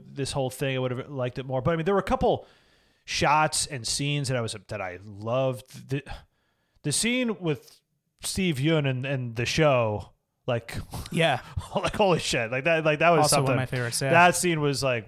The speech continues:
Speaker 1: like, wow, okay, that was, this was, like, a very cool way to do this. I don't know. I left it kinda being like, eh, I don't know, maybe a little confused or, like, not leaving it, loving it. So it was actually, it's, unfortunately, it's pretty low on my list. It's seventeen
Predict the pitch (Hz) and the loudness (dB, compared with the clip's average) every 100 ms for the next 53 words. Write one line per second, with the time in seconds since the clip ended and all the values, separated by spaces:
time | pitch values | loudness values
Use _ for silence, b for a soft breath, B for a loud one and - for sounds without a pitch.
0 | 123 131 110 104 120 110 98 123 - 98 | -12 -10 -8 -2 0 0 -2 -6 -4 -6
1 | - 131 127 123 139 135 117 113 107 135 | -6 -6 -4 -4 -4 -4 -4 -4 -2 0
2 | 135 120 - 135 120 110 107 117 113 107 | 0 -2 -2 0 0 -2 -4 -4 -4 -6
3 | - - b _ - 233 156 131 143 180 | -8 -12 b _ -6 0 2 2 2 2
4 | - 190 - 170 175 156 160 160 160 151 | 2 -2 0 0 0 0 0 0 0 2
5 | 143 139 - 76 107 104 _ _ _ _ | 2 0 -8 -16 -20 -20 _ _ _ _
6 | - 87 101 135 165 _ _ - 185 190 | -20 -20 -20 -20 -20 _ _ -6 -2 0
7 | 135 113 160 175 170 151 131 - 175 165 | 0 0 0 2 2 2 -2 -2 2 4
8 | 160 151 127 - 170 135 123 117 107 - | 4 2 -2 -6 -2 0 2 0 -2 -6
9 | b b 135 143 170 170 - _ _ 151 | b b -4 0 2 2 0 _ _ -4
10 | 151 147 151 139 - 123 127 123 139 131 | -2 0 0 -2 -4 -8 -6 2 4 4
11 | 127 123 123 - B - 214 202 202 208 | 2 0 0 -2 B 0 4 4 4 2
12 | 202 196 190 180 190 175 147 185 151 127 | 0 2 2 4 4 4 2 2 4 6
13 | 120 107 101 90 110 - - 117 107 - | 4 2 -2 -4 -6 -4 -2 -2 -4 -6
14 | 92 | -10